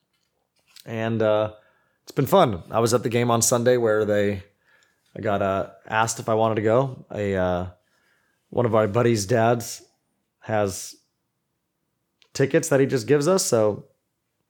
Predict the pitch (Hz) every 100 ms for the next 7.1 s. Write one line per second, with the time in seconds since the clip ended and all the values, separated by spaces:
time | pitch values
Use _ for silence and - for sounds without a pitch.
0 | _ _ - 113 123 - 139 165 247 185
1 | - - - 98 95 92 120 175 127 -
2 | - - 117 127 127 160 - _ _ _
3 | _ _ - - 98 95 92 95 _ _
4 | _ _ _ - 101 104 107 110 110 135
5 | 123 98 92 - _ _ _ _ _ _
6 | _ - 87 101 113 123 120 123 127 113
7 | 95